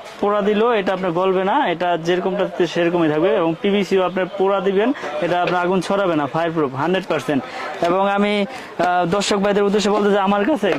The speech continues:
একটা বাসা বাড়ি তৈরি করতে কেবলস থেকে শুরু করে, সুইচ থেকে শুরু করে, সার্কিট ব্রেকার, হোল্ডার মোল্ডার সব কিছুই আছে। আপনারা যারা নিতে ইচ্ছুক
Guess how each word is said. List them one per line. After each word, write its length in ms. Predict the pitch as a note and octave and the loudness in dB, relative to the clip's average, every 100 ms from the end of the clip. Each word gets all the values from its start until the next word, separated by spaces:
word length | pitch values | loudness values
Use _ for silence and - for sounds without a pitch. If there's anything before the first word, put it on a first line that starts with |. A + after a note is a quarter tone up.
| D3+ - | -4 -4
একটা 220 | F3 F3 F#3+ | -4 -2 0
বাসা 280 | F#3+ F#3 G3 | 0 0 0
বাড়ি 180 | G3 | 2
তৈরি 280 | G3 G#3 G#3 | 2 2 2
করতে 320 | G#3 G#3+ A#3 D#3+ | 2 0 0 -2
কেবলস 420 | G3 F#3 G3 G3+ | 0 0 -2 0
থেকে 160 | G#3 | 0
শুরু 220 | F#3+ G3+ G3+ | 2 2 4
করে, 220 | G3+ G3 | 2 2
সুইচ 200 | F#3+ F#3 | 2 0
থেকে 160 | G3+ G3 F#3+ | 0 0 0
শুরু 160 | G#3 G3 | 0 2
করে, 200 | G3 G3 | 2 2
সার্কিট 360 | F#3+ F3+ F3 | 0 -2 -2
ব্রেকার, 340 | F3+ F#3 F#3+ F#3+ | -2 -2 0 0
হোল্ডার 300 | E3+ F3+ F#3+ | 0 0 0
মোল্ডার 260 | F#3+ G3 G3 - - - | 2 0 -2 -8 -14 -4
সব 180 | G3 G3+ | -4 -2
কিছুই 260 | G#3+ G3+ F#3+ | -2 0 0
আছে। 220 | E3 C#3+ B2 - C#4+ | 0 -2 -2 -2 -2
আপনারা 300 | C#4 F3+ G3 | -2 -2 0
যারা 220 | F#3+ G3+ G3+ | 2 2 2
নিতে 260 | G3+ - | 0 0
ইচ্ছুক 340 | A3 - G#3+ | 0 0 0